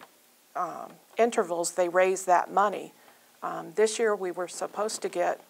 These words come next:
ten dollars per senior, so we would have gotten fifteen thousand nine hundred and seventy dollars. But because of budget constraints on the, um, state level, they reduced that, and, um, we didn't quite get that,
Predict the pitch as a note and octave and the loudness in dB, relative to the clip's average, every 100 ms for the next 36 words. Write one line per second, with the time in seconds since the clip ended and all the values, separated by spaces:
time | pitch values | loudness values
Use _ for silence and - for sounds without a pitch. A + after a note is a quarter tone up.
0 | _ _ _ G#3 F#3 E3+ E3 E3+ E3+ - | _ _ _ -2 2 4 2 0 -8 -6
1 | F#3 - E3+ E3+ F3 - F3+ E3 F3 F#3 | -6 -6 -8 -8 -10 -8 -8 -4 -2 -2
2 | - F3+ - F3 E3+ F3+ F3 - F#3 E3+ | 0 0 0 -6 -4 -2 -2 -4 -4 -4
3 | F3 - F3+ - - A3+ A3+ A#3+ A3 G#3 | -6 -12 -20 -8 0 0 0 -4 -4 2
4 | D#3 D3 - E3+ D#3+ E3 D#3+ E3+ E3 D#3 | 2 2 -4 -6 -4 -6 -6 -8 -8 -10
5 | D#3+ - E3 E3 D#3 - E3 F3 D#3+ D#3 | -8 -6 -4 -6 -10 -6 -4 -4 -4 -12
6 | - - - - - - - - - G3 | -18 -20 -20 -20 -20 -20 -20 -20 4 6
7 | - - G3 F3+ F3 E3 F#3+ F3+ G3 - | 6 0 2 2 2 2 2 2 -4 -6
8 | F3 - E3 E3+ - - E3+ E3+ D#3 E3 | -8 -6 -6 -6 -12 -12 -8 -8 -8 -10
9 | - D#3+ _ _ _ _ _ _ - F3 | -10 -16 _ _ _ _ _ _ -12 -10
10 | F3 - A3+ A#3+ F3+ D#3+ E3+ - F3+ E3 | -8 2 4 4 4 4 2 -2 -4 -2
11 | F3 F#3+ F#3+ - E3 D3 - - - _ | -4 -2 -2 -2 -2 0 -4 -10 -20 _
12 | - F3 E3+ E3 E3+ - - D#3+ E3 E3 | -10 -8 -8 -10 -14 -18 -16 -14 -14 -16
13 | - F#3+ F3 F3+ E3+ - F3 - - F3+ | -10 -4 -2 -2 -6 -2 -2 -2 -4 -6
14 | - D3+ - | -4 -4 -4